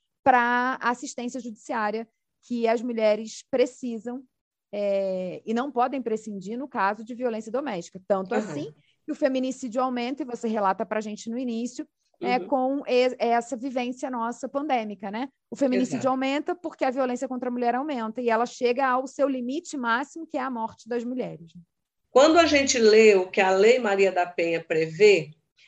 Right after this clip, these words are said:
Speaker 2: dá pra perceber que é uma lei guarda-chuva,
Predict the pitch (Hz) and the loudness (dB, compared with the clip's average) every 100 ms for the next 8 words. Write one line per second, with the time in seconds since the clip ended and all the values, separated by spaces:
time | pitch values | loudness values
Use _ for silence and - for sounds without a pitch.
0 | _ _ - 214 240 240 240 233 226 214 | _ _ 2 2 2 2 2 4 4 4
1 | 233 226 240 240 233 226 233 233 247 254 | 2 2 0 2 2 2 2 0 0 -2
2 | - 202 202 220 359 | -4 0 0 0 -4